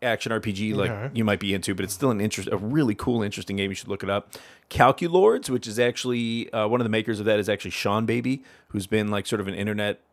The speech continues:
Speaker 1: like, griefer since time immemorial. He, he might have been the first, actually. So come to think of it, from way back in the day, uh, he used to write for I G N, uh, sorry, E G M as well. They used
Speaker 2: Not
Speaker 1: to,
Speaker 2: quite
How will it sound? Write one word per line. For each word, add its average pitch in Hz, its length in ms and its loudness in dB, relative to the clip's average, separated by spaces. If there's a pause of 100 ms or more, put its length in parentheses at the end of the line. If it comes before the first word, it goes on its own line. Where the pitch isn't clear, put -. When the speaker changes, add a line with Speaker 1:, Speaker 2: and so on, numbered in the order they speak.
(160)
Speaker 1:
like, 92 160 -4
griefer 98 500 -6 (260)
since 87 340 -8
time 101 340 -4
immemorial. 98 560 0 (200)
He, 135 160 2
he 123 120 2
might 139 100 4
have - 80 -4
been 113 100 0
the 95 60 -2
first, - 380 -4 (160)
actually. 135 380 2 (460)
So 98 160 0
come 101 160 -2
to 98 60 -4
think 104 200 -4
of 113 80 -6
it, - 100 -4 (100)
from 95 240 -8
way 95 140 -2
back 95 180 -2
in 95 80 -6
the 95 60 -4
day, 98 260 -2 (100)
uh, 95 140 -10
he 90 140 -2
used 131 100 2
to 123 80 4
write 117 140 6
for 107 260 0 (380)
I 117 140 4
G 107 180 0
N, 107 100 -4
uh, 92 380 -2
sorry, 104 220 0
E 127 100 -2
G 120 180 -2
M 117 160 0
as 90 100 -6
well. 92 240 0
They - 80 -2
used 110 120 2
Speaker 2:
Not 135 60 0
Speaker 1:
to, 117 80 2
Speaker 2:
quite 104 80 4